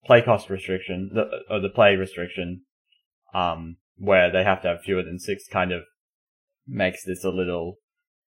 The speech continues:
um, not as useful as I would like. And I'm skeptical of tag punishment cards that aren't useful in multiple situations. Like, Psychographics, I think, is already a bit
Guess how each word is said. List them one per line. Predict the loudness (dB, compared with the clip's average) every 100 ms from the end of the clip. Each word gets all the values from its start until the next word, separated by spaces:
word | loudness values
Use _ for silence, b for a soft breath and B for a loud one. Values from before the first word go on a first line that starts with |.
| _ _ _
um, | -4 -4 -4 -8 -10 -14 _ _ _ _ _ -6
not | 0 2 2 2
as | -2 -4
useful | -4 -4 -4 -6
as | -4
I | -4
would | -4 -4
like. | -4 -2 -4 -10 _ -4
And | -2 -2 -6 _ 2
I'm | 6 6 4 0
skeptical | -4 -6 -4 -4 -4
of | -6
tag | 0 0 0
punishment | -4 -6 -12 -8
cards | -6 -6 -8
that | -6
aren't | -2 -2 -4
useful | -12 -12 -16
in | -12
multiple | -10 -10 -14
situations. | -14 -6 -4 -4 -6 -14 -8
Like, | -8 -8 _ _ -20 -20 _ _ _ _ _ _ _ _ _
Psychographics, | -14 2 4 4 2 0 -2 -6 -6
I | -6
think, | -4 -8 -10 -12
is | -8 -4
already | 0 2 2 0 -2 -10 _
a | -10
bit | -4 -2 -4